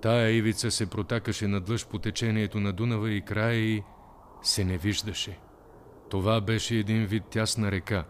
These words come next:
широка около три разкрача. Вероятно едно течение, което зимния студ не беше успял още да покрие с кора. Македонски се спря, слисан пред това неожидано препятствие.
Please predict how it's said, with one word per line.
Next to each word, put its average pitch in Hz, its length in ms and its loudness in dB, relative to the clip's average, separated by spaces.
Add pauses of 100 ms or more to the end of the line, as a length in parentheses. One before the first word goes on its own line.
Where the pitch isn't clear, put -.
(580)
широка 107 500 0
около 98 400 -4
три 104 300 0
разкрача. 92 600 -2 (920)
Вероятно 117 680 2
едно 113 300 0
течение, 117 600 0
което 107 320 -2
зимния 113 460 0
студ - 420 -4 (600)
не 92 120 -2
беше 104 300 0
успял 104 460 -2
още 101 240 -4
да 90 100 -4
покрие 98 400 -4
с - 80 -4
кора. 90 280 -2 (720)
Македонски 104 560 -2
се 95 140 -4
спря, 107 340 0 (500)
слисан 143 680 2
пред 104 140 -2
това 113 240 2
неожидано 107 680 2
препятствие. 101 760 -2